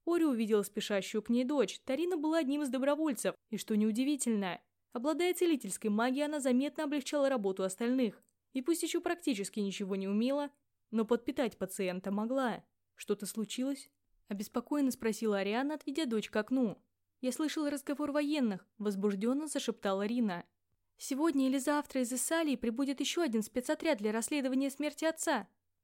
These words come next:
"Из самой столицы?" удивилась целительница, сжав руку дочери. "Но зачем?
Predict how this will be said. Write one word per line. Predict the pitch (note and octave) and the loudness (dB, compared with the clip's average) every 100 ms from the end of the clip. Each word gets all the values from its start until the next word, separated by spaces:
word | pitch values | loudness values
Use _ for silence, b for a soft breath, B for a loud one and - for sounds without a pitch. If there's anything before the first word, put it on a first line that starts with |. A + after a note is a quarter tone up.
| _ | _
"Из | G#3 - | -8 -2
самой | G3+ G3+ | 0 0
столицы?" | F#3 G3+ G3+ D4 - D#4 G3 - - | -2 -2 -2 -4 -2 -2 -2 -8 -6
удивилась | G#3 G#3+ G3+ G#3+ | -2 -2 0 -2
целительница, | - A3+ C4 C#4 D#4+ D4+ E4 | -2 0 0 -2 -4 -4 -2
сжав | C4+ D#4+ - | 0 -2 -2
руку | D4+ - | -4 -2
дочери. | C#4+ D4+ - F#3+ F3 - _ _ _ | 0 0 -2 -4 -6 -10 _ _ _
"Но | G#3+ | -2
зачем? | G3+ A3+ - D4 G3+ | 0 0 0 -2 -2